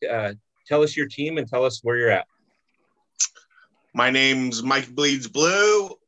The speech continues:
Speaker 2: Um, I'm a Dodgers fan, uh, Northern Californian Dodger fan,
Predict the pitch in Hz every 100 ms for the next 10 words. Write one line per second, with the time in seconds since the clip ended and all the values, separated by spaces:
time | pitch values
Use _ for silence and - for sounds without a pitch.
0 | - 127 123 123 123 123 123 117 113 117
1 | 110 123 131 131 127 - 151 156 160 160
2 | 160 160 143 _ _ _ - 110 110 113
3 | 113 113 - _ 110 113 123 131 147 139
4 | 135 139 143 143 143 143 143 147 - 156
5 | 156 160 160 160